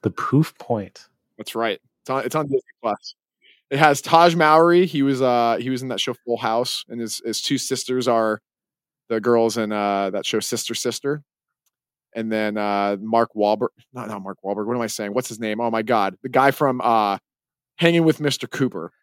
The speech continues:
Speaker 2: What's his name? Mark. Oh my God. I can't, I can't even think of his name right now. Oh
Speaker 1: Okay,
Speaker 2: man.
Speaker 1: so Mark from Hanging with Mister Cooper.
Speaker 2: Yes.
Speaker 1: <laughs>
Speaker 2: I,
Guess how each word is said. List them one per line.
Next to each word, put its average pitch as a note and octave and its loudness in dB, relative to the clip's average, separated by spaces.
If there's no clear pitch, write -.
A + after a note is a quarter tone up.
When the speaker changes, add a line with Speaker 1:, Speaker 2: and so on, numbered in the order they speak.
Speaker 2:
What's C3 -10
his C#3 -12
name? C#3+ 0
Mark. C3 0
Oh A#2 -8
my G#2+ -6
God. F#2+ -4
I C3 -4
can't, B2+ 0
I B2 0
can't - -8
even A#2+ -8
think C#3 -8
of C#3 -4
his C#3 -6
name G3+ 0
right F#2+ -4
now. F#2+ -8
Oh C#3 -8
Speaker 1:
Okay, A2 -4
Speaker 2:
man. G#2 -2
Speaker 1:
so G2 -14
Mark A#2 4
from A2 -2
Hanging G#2+ -4
with G2+ -6
Mister A2+ -4
Cooper. - -10
Speaker 2:
Yes. C#3 2
Speaker 1:
<laughs> - -14
Speaker 2:
I, E3 2